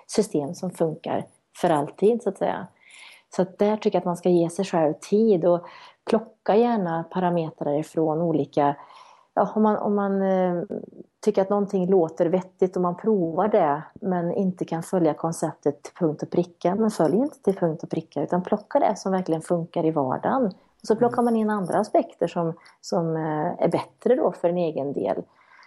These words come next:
Speaker 1: Och även det här med tajmingen. Man måste ju inte äta, eh, var tredje timme som, som vi alla år har sagt, utan det går ju faktiskt bra att ha lite min-, större mellanrum mellan måltiderna också. Så att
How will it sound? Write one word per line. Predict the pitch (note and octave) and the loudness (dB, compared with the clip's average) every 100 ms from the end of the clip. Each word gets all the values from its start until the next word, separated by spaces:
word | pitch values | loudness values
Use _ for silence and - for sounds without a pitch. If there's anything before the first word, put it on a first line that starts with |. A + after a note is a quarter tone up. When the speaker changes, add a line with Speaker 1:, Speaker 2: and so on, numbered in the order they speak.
| - | 0
Speaker 1:
Och | G#3+ | 2
även | G3+ F#3 | 4 2
det | |
här | F#3+ | 0
med | D#3+ E3 | -2 -6
tajmingen. | - F3+ D3+ D3+ D3 D3 F#3+ A3+ F#3 E3 | -8 -6 -6 -6 -6 -4 -2 0 -2 -2
Man | F3+ F#3 | 0 2
måste | G#3+ - - - A3+ | 2 -2 -12 0 2
ju | |
inte | A3+ A3 | 2 2
äta, | F3 F3 - E3+ C#3+ - _ _ - - | 2 0 -4 0 0 -2 _ _ -20 -12
eh, | - - D#3+ | -10 -8 -2
var | E3 | -2
tredje | - F#3+ C#3+ | 2 2 2
timme | C#3 F3 D3 - - - | 0 -2 -2 -4 -8 -12
som, | - D#3+ D3 | -6 -4 -4
som | - E3+ | -4 0
vi | E3 | 4
alla | E3+ E3 D#3 | 4 4 4
år | F3 | 4
har | D#3 | 0
sagt, | D#3+ - - _ | -4 -8 -10 _
utan | - D#3+ | -4 0
det | E3+ | 0
går | F3+ G3+ A3+ | 2 4 4
ju | A3+ | 4
faktiskt | E3+ - E3+ - | 0 -2 -8 -6
bra | D#2 - F3 | -6 -2 -2
att | D#3 - - - | -2 -6 -20 -2
ha | D#3 F#3+ | 0 4
lite | B3 A3 G3 | 2 2 0
min-, | F3+ D#3+ C3 F3 E3+ - | 0 0 -2 -2 -2 -4
större | - D#3 | 0 2
mellanrum | D3+ E3 D#3+ C3 C#3 D3+ | 2 0 -4 -4 -4 -2
mellan | D3+ D#3 | -2 -2
måltiderna | D#3 D#3 - - E3 | -2 -4 -6 -6 -6
också. | E3+ - G3+ | -8 -6 0
Så | |
att | G#3 | 0